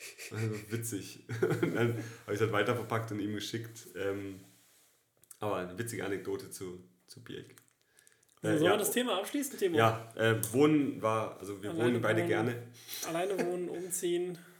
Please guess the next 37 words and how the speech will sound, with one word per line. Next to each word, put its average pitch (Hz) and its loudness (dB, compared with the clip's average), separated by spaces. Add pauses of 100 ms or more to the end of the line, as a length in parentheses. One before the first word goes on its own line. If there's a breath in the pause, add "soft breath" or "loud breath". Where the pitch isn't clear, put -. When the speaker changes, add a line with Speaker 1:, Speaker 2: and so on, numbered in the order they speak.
(220 loud breath)
Speaker 1:
Umziehen 117 -4
haben 107 0
wir 98 -2
so 101 -2
ein 95 -4
bisschen, 123 -2
also 95 -4
umziehen, 127 0
ich 117 0
zieh 147 0
nicht 123 -2
gerne 107 0
um, 107 -4
weil 92 -2
das - -10
echt - -12
zu 101 -14
viel 92 -12
Arbeit 92 -6
ist. - -14
Und 92 -12
Speaker 2:
Ja, 165 -6
einrichten. 160 -6
Speaker 1:
Allein, 120 4
stimmt, 139 0
als 101 -6
wir 117 0
hier 131 2
eingezogen 120 0
sind, 117 -2
mussten 117 -4
wir 104 -4
komplett 113 -2
tapezieren 117 -4
und 104 -6
streichen. 101 -6
Speaker 2:
Boah. 143 -6